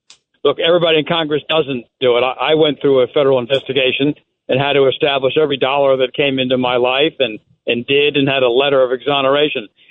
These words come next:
Every member of Congress does not engage in that kind of behavior. But you do the math. You have a hundred eighty-seven thousand dollars salary. How much do you have to withdraw every year from an A T M and put aside to have five hundred thousand dollars in cash?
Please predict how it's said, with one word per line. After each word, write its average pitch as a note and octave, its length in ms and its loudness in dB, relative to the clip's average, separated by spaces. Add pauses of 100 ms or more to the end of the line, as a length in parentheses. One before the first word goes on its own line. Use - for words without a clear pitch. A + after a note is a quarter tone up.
(100)
Every E3 200 2
member D#3 300 0
of B2+ 60 -4
Congress D3 540 -2
does C3 160 -4
not D#3 260 0
engage A#2+ 380 0
in A#2+ 160 -8
that A2+ 120 -6
kind C3 200 -4
of B2 40 -6
behavior. C3 420 0 (380)
But E3+ 180 0
you G#3+ 180 2
do F3+ 180 0
the D3 80 2
math. C3 320 -2 (120)
You D3 160 0
have E3 140 -2
a D#3 40 -4
hundred E3+ 300 -2
eighty-seven E3 520 -2
thousand D3+ 560 -4
dollars C3+ 480 0
salary. C3+ 500 -2 (840)
How F#3+ 160 -2
much G3+ 180 -2 (100)
do F3+ 80 -2
you E3 60 4
have E3 200 -2
to D3+ 100 -6
withdraw C#3+ 800 0 (100)
every D#3+ 300 0
year C#3 480 0
from C3 100 0
an B2+ 80 -2
A C#3+ 160 2
T C#3 240 -2
M B2+ 380 -4 (280)
and B2 200 -4
put D#3+ 160 0
aside C#3 640 0
to C3+ 60 -8
have C3+ 220 -4
five D3+ 260 -2
hundred D3 260 -6
thousand C3+ 320 -4
dollars B2+ 340 0
in A#2 60 -18
cash? D#3+ 320 -2